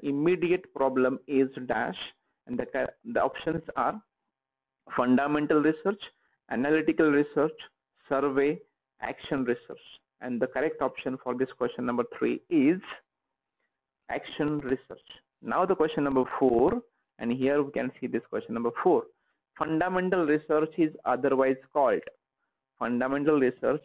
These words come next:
is otherwise called, and the options are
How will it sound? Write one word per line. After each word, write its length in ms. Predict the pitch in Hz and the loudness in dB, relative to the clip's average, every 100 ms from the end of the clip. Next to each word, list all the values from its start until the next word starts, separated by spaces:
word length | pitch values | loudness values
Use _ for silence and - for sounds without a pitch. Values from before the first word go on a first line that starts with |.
| _ | _
is 280 | 120 151 - 127 | 0 0 0 -2
otherwise 440 | 120 123 123 123 - - | 2 4 4 2 -2 0
called, 340 | 123 120 185 - - | 2 2 0 -6 -8
and 160 | 117 | 0
the 80 | 110 127 | 2 2
options 440 | - 156 151 151 - 131 | -2 -2 -2 -2 -4 -2
are 220 | 117 175 | 0 -2